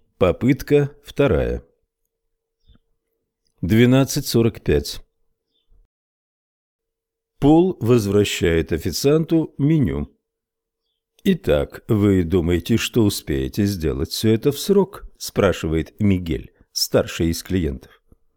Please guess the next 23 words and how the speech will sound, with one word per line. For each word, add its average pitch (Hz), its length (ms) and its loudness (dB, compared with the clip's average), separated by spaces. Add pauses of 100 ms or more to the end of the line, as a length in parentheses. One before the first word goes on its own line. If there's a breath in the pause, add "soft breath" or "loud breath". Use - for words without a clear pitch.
(960)
«Чертовски 101 760 0
жесткий 85 540 -2
срок», - 480 -6 (120)
отвечает 92 680 0
Пол 92 260 2 (240 loud breath)
после 120 300 2
секундного 85 680 0
раздумья. 80 500 -2 (500 soft breath)
В 82 140 -2
голове 117 380 4
всплывает 110 580 0
воспоминание 107 720 2
о 101 40 2
предыдущем 113 720 -2
проекте. 76 460 -2
Там 117 240 0
клиент 120 380 0
тоже 73 280 0
спешил, 151 560 -2 (280 loud breath)
и 156 160 6
все 160 220 2
пошло 131 360 2
наперекосяк. 104 1080 0